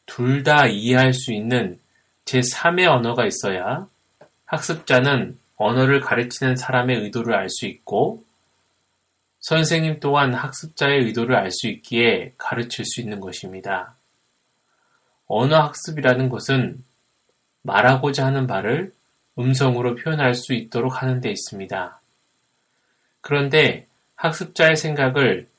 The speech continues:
선생님이 모른다고 하면 음성으로 표현하는 방법을 가르칠 수가 없습니다. 미국 드라마를 보고 언어를 배우고자 한다면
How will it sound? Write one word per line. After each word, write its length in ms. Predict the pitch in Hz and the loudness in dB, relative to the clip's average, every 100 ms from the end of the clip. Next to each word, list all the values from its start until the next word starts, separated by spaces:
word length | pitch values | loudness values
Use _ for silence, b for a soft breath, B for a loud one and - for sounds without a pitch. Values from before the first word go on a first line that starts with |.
| _ | _
선생님이 640 | - - 170 170 156 151 135 | -8 -4 0 0 0 -2 -2
모른다고 600 | 107 113 143 127 113 98 | -2 0 2 2 2 -2
하면 460 | - 101 104 87 _ _ _ _ _ _ _ _ _ 131 | -6 -4 -4 -6 _ _ _ _ _ _ _ _ _ -2
음성으로 560 | 139 165 151 147 143 | 0 2 0 0 -4
표현하는 520 | - 170 170 147 151 | -2 0 2 2 0
방법을 800 | 143 104 107 110 101 123 95 - _ _ _ _ | -4 -6 -4 -4 2 4 4 0 _ _ _ _
가르칠 460 | - 117 131 131 127 | -2 0 0 -2 -4
수가 280 | - 131 127 | -4 0 0
없습니다. 760 | - - 101 92 95 90 - _ _ _ _ _ _ _ _ b b b b b - | 0 -6 -10 -8 -6 -6 -10 _ _ _ _ _ _ _ _ b b b b b 0
미국 340 | 127 151 170 | 2 2 0
드라마를 580 | - 160 160 156 160 156 | 0 6 6 6 4 2
보고 560 | 139 131 147 117 95 - | -2 2 6 6 4 -4
언어를 500 | - 110 135 139 135 | -4 0 2 2 0
배우고자 480 | 113 123 120 117 120 | 0 2 2 0 -2
한다면 600 | 117 98 92 120 104 | -4 -6 -4 -2 -4